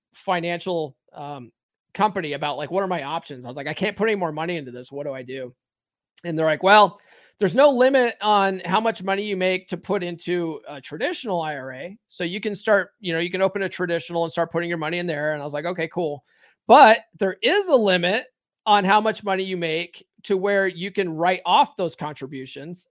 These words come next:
to your four oh one K, <laughs> or I'm sorry, to your Roth, uh, to your traditional I R A. So if you make more than that threshold, you can no longer, uh, write it off on your taxes. So in that case, you get, you get taxed twice, right? You get taxed when you get paid,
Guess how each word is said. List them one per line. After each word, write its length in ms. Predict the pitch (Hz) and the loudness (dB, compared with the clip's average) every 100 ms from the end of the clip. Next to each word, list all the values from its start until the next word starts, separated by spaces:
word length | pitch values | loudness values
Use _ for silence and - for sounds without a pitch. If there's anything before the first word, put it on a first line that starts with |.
| - | -16
to 100 | 165 | -10
your 140 | 147 | -10
four 280 | - 143 139 | -8 -8 -6
oh 60 | 135 | -8
one 140 | 123 | -12
K, 400 | - - 170 - - | -16 -8 -4 -6 -4
<laughs> 60 | - | 4
or 100 | 226 | 6
I'm 80 | 220 | 6
sorry, 220 | 202 175 - - | 2 0 -2 -4
to 80 | 196 | 0
your 120 | 180 | 0
Roth, 320 | 160 151 - _ | 0 -4 -8 _
uh, 340 | 180 151 156 139 - | -6 -6 -6 -10 -10
to 100 | 190 | -8
your 100 | 160 | -8
traditional 760 | - 165 160 196 - 160 151 147 _ - | -6 -8 -4 -6 -6 -6 -6 -8 _ -6
I 140 | 147 | -4
R 140 | 135 | -4
A. 200 | 123 131 - _ _ - - _ | -8 -10 -14 _ _ -20 -20 _
So 140 | - | 0
if 80 | 226 | 0
you 80 | 247 | 2
make 280 | 254 302 - | 2 2 2
more 360 | 247 262 277 214 | 2 6 6 4
than 160 | 226 | 2
that 280 | 202 233 - | 2 2 2
threshold, 600 | 220 247 - 208 190 170 | -2 -2 0 0 0 -2
you 100 | 220 | -6
can 140 | 226 | -4
no 160 | 214 226 | 2 4
longer, 560 | 214 208 196 190 170 - _ - | 4 2 0 0 -2 -6 _ -6
uh, 340 | 170 160 156 147 _ _ _ | -2 0 -2 -6 _ _ _
write 260 | 170 208 208 | 0 2 4
it 60 | |
off 180 | 208 202 | 2 2
on 100 | 208 | 0
your 80 | 170 | -6
taxes. 680 | - 196 254 - 156 165 _ _ _ _ | -4 -2 -2 -8 -14 -14 _ _ _ _
So 460 | - 214 202 185 - - | 0 2 2 0 -6 -12
in 120 | 170 | -6
that 200 | 196 277 | -4 -4
case, 300 | 202 180 - | -6 -6 -6
you 100 | 196 | -8
get, 220 | 208 180 _ | -6 -8 _
you 140 | 175 185 | -12 -8
get 180 | 185 | -6
taxed 300 | - 202 - | -2 -2 -4
twice, 340 | - 247 143 143 | -2 -2 -2 -6
right? 140 | 165 | -10
You 40 | 175 | -8
get 200 | 185 - | -8 -4
taxed 340 | 196 214 - | -2 -2 -2
when 100 | 202 | -12
you 60 | 202 | -6
get 180 | 226 - | -8 -4
paid, 420 | 190 180 202 | -4 -4 -6